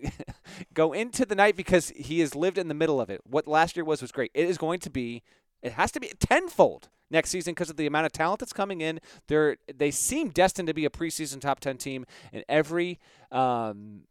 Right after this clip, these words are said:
major mainstream ranking you could possibly see. And then with that comes a, a hell of a lot of expectation. I think plenty of slack still,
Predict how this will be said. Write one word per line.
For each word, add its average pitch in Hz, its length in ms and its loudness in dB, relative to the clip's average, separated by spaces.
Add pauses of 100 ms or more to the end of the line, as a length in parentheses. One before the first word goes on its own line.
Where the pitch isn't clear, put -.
major 139 640 -4
mainstream 135 880 -8
ranking 131 320 -6
you 123 80 -12
could 123 140 -12
possibly 127 400 -2
see. 139 420 -4 (460)
And 139 160 -4
then 180 220 0
with 208 260 -2
that 165 320 2
comes 165 440 -4 (120)
a, 127 140 -2 (560)
a - 60 -6
hell 170 300 0
of 196 80 2
a 190 60 0
lot 185 220 6
of 160 100 0
expectation. 165 880 -2
I 135 160 -2
think 226 320 -8
plenty 202 360 -2
of 135 140 0
slack 131 560 -2
still, 208 520 -2